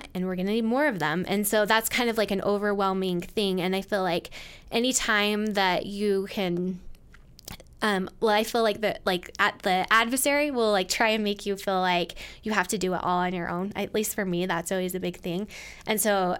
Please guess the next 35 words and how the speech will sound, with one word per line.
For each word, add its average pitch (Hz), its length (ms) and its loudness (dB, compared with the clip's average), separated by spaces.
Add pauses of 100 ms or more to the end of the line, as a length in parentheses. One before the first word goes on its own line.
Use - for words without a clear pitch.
you, 214 280 -4
I 202 120 2
did 196 160 0
go 196 80 0
through 190 140 -4
that 180 140 -2
phase 190 200 -4
of, 175 100 -4
like, 180 180 -6
feeling 190 240 -4
like, 175 180 -4
"Oh, 202 160 -4
this 214 180 -8
is, 214 160 -6
like, 214 280 -2
not 185 180 -4
gonna 202 160 -4
work 185 220 -4
out. 151 120 -4
Like, 185 160 -6
I 190 60 -4
know, 190 380 0
like, 170 240 -2
I 180 120 2
can't 185 280 -6
do 180 160 -4
it," 185 140 -4
you 185 100 -4
know? 180 160 -4 (420)
But, 202 320 0
um, 180 460 -2 (320)
but 185 320 0 (200)
that's 190 240 -2
something, 185 460 -4
like, 170 360 -8